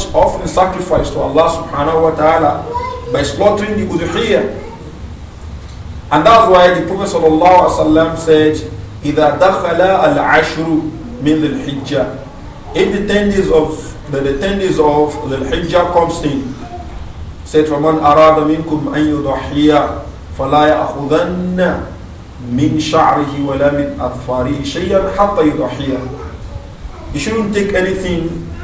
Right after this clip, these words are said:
of his hair, or shouldn't clip anything of his, uh, fingernail, حتى يضحي,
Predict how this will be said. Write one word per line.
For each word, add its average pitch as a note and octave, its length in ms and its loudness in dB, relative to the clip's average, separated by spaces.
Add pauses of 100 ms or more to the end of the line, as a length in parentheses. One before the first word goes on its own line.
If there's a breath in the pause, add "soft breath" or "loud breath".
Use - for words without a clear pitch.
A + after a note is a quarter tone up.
of C3+ 140 -2
his C3+ 220 -4
hair, D#3 540 8
or - 240 0 (160)
shouldn't D#3+ 320 0
clip D#3+ 220 0
anything D#3 480 2
of B2+ 120 -2
his, B2 220 -4
uh, B2 240 -6 (400)
fingernail, D#3 640 4 (540)
حتى C#3+ 760 2
يضحي, C3+ 880 0